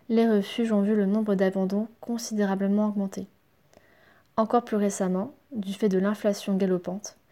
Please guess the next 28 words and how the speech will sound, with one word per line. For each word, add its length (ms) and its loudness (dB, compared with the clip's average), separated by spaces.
des 160 2
personnes 360 0
ont 60 2
fait 160 0
le 80 2
choix 160 -2
de 80 2
se 180 -4
séparer 480 2
de 60 4
leur 160 2
animal 380 0
de 80 -2
compagnie 440 -4
pour 100 -4
des 100 4
raisons 220 2
financières. 640 -6
Les 280 4
actes 260 -2
ne 140 0
suivent 340 -6
pas 140 0
la 100 2
législation 640 0
mise 200 0
en 80 -4
place. 420 -18